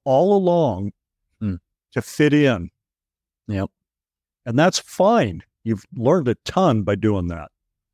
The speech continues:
Speaker 1: But let's say, and by the way, your, your whole life, others have kind of foisted the role that you've bought into and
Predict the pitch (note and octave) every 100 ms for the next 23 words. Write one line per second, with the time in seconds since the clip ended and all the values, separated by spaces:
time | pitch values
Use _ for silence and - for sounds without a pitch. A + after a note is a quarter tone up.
0 | _ _ _ _ _ _ _ _ _ _
1 | _ _ _ - D#3 F3+ C4 - - G3
2 | F3 D#3+ F3 E3+ F3+ F3+ C#3+ C3 C#3 B2
3 | A2+ C3 _ _ _ _ D3+ C3 B2+ B2
4 | A2+ _ _ _ _ _ - A2 C#3 C3
5 | A#2+ A#2+ A2 - B2+ C#3+ B2 A#2+ F#2 A#2
6 | A#2 A2 - - C3 C3+ - C#3 A2 F#2
7 | G#2+ A2 A2+ A#2+ C#3+ D3 _ _ - G#2+
8 | A2+ A2 - - A2+ A#2+ A#2+ A2+ A#2+ B2
9 | A2+ G2 G2